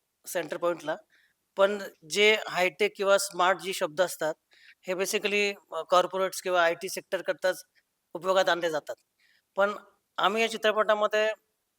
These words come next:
गावाला एक हायटेक व्हिलेज बनवलं आहे, एक हायटेक गाव बनवलेलं आहे, गावाला एक स्मार्ट व्हिलेज बनवलं आहे, स्मार्ट गाव बनवलेलं आहे आणि ते पण युवकाच्या माध्यमातून.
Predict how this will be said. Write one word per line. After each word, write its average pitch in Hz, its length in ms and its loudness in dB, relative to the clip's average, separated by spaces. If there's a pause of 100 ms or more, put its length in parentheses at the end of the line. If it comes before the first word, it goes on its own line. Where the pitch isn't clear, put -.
(280)
गावाला 214 460 6
एक 220 80 -2 (120)
हायटेक 185 320 -4
व्हिलेज 190 260 -8
बनवलं 165 300 -4
आहे, 165 80 -6 (640)
एक 175 100 -12
हायटेक 180 320 -2
गाव 185 120 4
बनवलेलं 170 400 -4
आहे, 156 80 -4 (500)
गावाला 185 260 4
एक 190 60 -2
स्मार्ट 190 380 2
व्हिलेज 185 280 -8
बनवलं 165 260 -8
आहे, 160 60 -8
स्मार्ट 170 280 -2
गाव 165 160 0
बनवलेलं 156 380 -10
आहे 156 80 -6 (420)
आणि 185 180 -6
ते 208 80 -2
पण 247 160 -4
युवकाच्या 233 520 0
माध्यमातून. 165 480 -8